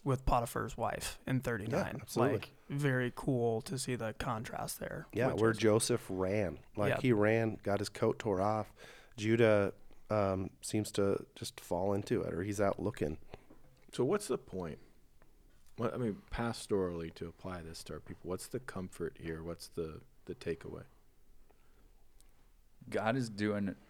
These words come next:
Speaker 4: a greater work outside of your circumstances. He's doing something far bigger. Um, I mean, that's what we talked about yesterday in the sermon, that in the midst of suffering, even suffering caused by the sin of others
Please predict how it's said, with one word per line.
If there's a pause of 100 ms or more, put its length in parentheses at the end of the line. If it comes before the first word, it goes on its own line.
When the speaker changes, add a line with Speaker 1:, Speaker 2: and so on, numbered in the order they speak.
Speaker 4:
a (220)
greater
work (1000)
outside
of
your
circumstances. (240)
He's
doing
something
far
bigger. (520)
Um,
I
mean,
that's
what
we
talked
about
yesterday
in
the
sermon,
that (240)
in
the
midst
of (840)
suffering,
even
suffering
caused
by
the
sin
of
others